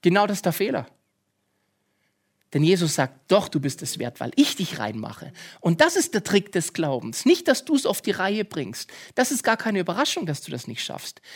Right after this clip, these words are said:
sondern dass Gott es hinbringt. Und da kommt Jesus natürlich jetzt auch rein und wirft diese ganze Opfergeschichte um, indem er sagt, ihr müsst nicht mehr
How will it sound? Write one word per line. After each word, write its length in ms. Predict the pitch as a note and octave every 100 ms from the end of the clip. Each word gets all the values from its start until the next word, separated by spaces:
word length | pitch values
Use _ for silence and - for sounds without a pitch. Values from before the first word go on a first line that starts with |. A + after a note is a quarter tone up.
| - -
sondern 280 | - D#3+
dass 180 | D#3 C#3+
Gott 180 | A#3 C4
es 140 | -
hinbringt. 420 | - E3+ D3+ B2+ D#3+
Und 120 | D#3
da 80 | C4+
kommt 280 | E4 C4+
Jesus 340 | A#3+ C4 C4+ B3+
natürlich 340 | A#3 B3+ G#3
jetzt 180 | G#3+ -
auch 160 | C#4 C4+
rein 260 | D#3 B3+ - - -
und 220 | G#3 F3
wirft 260 | B3+ G4+ -
diese 220 | A#3+ A#3
ganze 420 | A#3+ F4 F4+ C#4+ - - _
Opfergeschichte 960 | D#4+ - - - G#3+ G#3 - A3 - A3
um, 340 | D4 G#3+ E4+ - - -
indem 280 | G#3 A#3 B3+
er 100 | A#3
sagt, 260 | B3 A#3+
ihr 60 | C4+
müsst 240 | D4 B3+
nicht 280 | C#4+ D4+ -
mehr 220 | A#3+ A3+